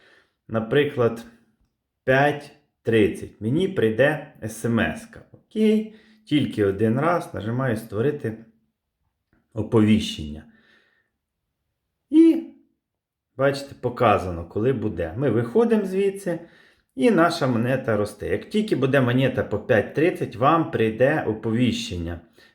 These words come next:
від Binance, в додаток прийде оповіщення, що ціна сягнула п'ять тридцять. Для чого це потрібно?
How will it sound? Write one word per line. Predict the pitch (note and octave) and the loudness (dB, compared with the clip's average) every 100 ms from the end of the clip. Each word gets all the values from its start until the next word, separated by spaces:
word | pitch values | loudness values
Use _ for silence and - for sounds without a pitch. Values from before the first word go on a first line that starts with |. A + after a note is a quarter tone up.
| - | 0
від | B2 G2+ E2 | 2 2 2
Binance, | G#2+ F#2 F2 F#2 D3 - - - | 0 2 2 2 0 -4 -14 -16
в | F#2+ E2+ A#2 A2 E2+ E2 | -12 -2 4 4 4 -4
додаток | F2+ F#2+ D#3+ E3 D3+ - | -2 2 0 0 -4 -6
прийде | G2+ G2+ A#2 | -6 0 2
оповіщення, | G#2+ A2 G#2+ F#3+ G#3+ F3+ C#3+ A#2 | 2 0 -2 -2 -2 -4 -2 -2
що | - - A2 G#2+ - - _ _ _ | -6 -2 -2 -2 -12 -20 _ _ _
ціна | - G#2+ D#3 F3+ | -2 2 2 2
сягнула | A#2 G2 C#3 C#3 A2 | -2 -2 0 0 0
п'ять | - A#2+ - | 0 -2 -2
тридцять. | F2 D2+ - - | -4 -4 -10 -8
Для | A2+ | -6
чого | A2+ G#3 G#3 | 2 4 4
це | E3+ | 0
потрібно? | C#3+ C#3 C3+ G2 D2+ D#2 | -2 -4 -2 -4 -4 -8